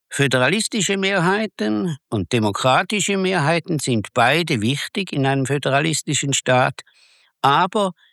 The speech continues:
in Volksabstimmungen lassen wir es drauf ankommen, ist wirklich die Mehrheit der Kantone größer, prozentual gesehen, als die Mehrheit der demokratischen Mehrheiten? Oder ist es umgekehrt?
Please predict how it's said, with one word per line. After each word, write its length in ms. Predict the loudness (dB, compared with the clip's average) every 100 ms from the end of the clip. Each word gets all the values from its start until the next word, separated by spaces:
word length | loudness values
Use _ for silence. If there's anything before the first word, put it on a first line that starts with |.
| _ -2
in 260 | 0 0
Volksabstimmungen 1000 | 0 0 0 -2 -2 -4 -4 0 0 0
lassen 360 | 2 0 0 0
wir 120 | 0
es 100 | -2
drauf 260 | 0 -2 0
ankommen, 720 | 0 0 2 2 2 0 -4 _ _ _ _ _
ist 320 | 0 0 0 -2
wirklich 420 | -2 0 -2 -2 -2
die 100 | 0
Mehrheit 600 | 2 2 2 0 -2 -10 _ _ _ _
der 140 | -2 0
Kantone 840 | 0 0 0 0 2 0 0 -4 _ _ _ _
größer, 600 | 0 2 2 0 -2 -2 -6 _ _ _ _
prozentual 720 | -4 -2 -2 -4 -2 2 2 2
gesehen, 540 | -2 0 0 0 -4 -10 _ _ _ _ 0
als 380 | 2 2 -2 -6
die 180 | -2 0
Mehrheit 600 | 2 2 2 2 -2 -10 _
der 340 | 0 0 0 -2
demokratischen 840 | -2 0 0 2 2 0 -2 -2
Mehrheiten? 600 | 0 0 0 -2 -2 -4 -4 _ _ _ _
Oder 260 | 0 2 0
ist 120 | 0
es 140 | 0
umgekehrt? 600 | 0 0 -4 -2 -2 -2